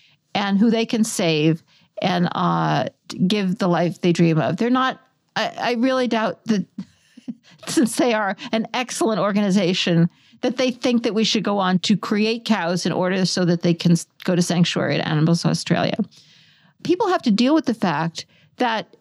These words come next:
if plant-based foods come to dominate human diets, the result will not be a happy cow scenario, but something closer to a no more cows scenario. Yeah, that, that's it. If we're going to bring these animals into,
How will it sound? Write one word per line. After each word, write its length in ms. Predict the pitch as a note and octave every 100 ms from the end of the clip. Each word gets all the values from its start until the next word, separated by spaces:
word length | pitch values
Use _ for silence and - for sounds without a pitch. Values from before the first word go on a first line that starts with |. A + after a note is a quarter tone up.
| _
if 140 | A#3 -
plant-based 520 | C4+ C#4+ C#4 C4+ -
foods 240 | G#3+ G#3
come 180 | - G#3
to 80 | G3+
dominate 460 | G#3 G3+ G3+ F#3+
human 260 | F#3 F#3+ F3+
diets, 400 | F#3 F3 E3+ -
the 80 | G#3
result 420 | A#3+ B3+ B3+ -
will 260 | A3 A3 - _ -
not 180 | A3 A#3
be 100 | A#3
a 60 | G#3+
happy 300 | A3 G#3 G#3+
cow 220 | G#3+ F3+
scenario, 480 | - F#3 D#3+ E3 E3+
but 160 | F3+
something 260 | - G#3 G#3+
closer 280 | G#3+ F#3 F#3+
to 160 | - G#3
a 60 |
no 140 | G#3+ B3
more 180 | B3
cows 300 | F#3 E3+ D#3
scenario. 640 | - - C#3+ C#3 F#2+ - E3+ _ _ _
Yeah, 300 | C4 F4+ C4+ F#3 -
that, 200 | B3 B3+ F#3+
that's 320 | B3+ B3+ D#4+
it. 220 | A3 - _
If 100 | A#3+
we're 100 | C#4
going 220 | A#3+ C4+ E4
to 60 |
bring 180 | C#4+ C4
these 140 | C4 A#3
animals 480 | G3 A3 A3+ G#3+ -
into, 500 | G#3+ A3 B3 A3+